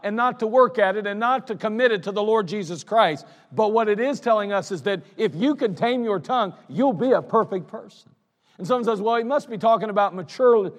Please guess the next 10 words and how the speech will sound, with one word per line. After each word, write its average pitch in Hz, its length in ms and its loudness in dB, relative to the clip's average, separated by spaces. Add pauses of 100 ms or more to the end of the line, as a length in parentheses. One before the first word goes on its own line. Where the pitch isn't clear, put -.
(160)
being 220 220 0
mature, 208 580 2
uh, 180 220 2 (200)
in 214 180 -2
their 190 180 0
walk 220 380 2
in 190 100 -4
faith 214 240 -2
with 180 180 -6
Christ." 214 460 0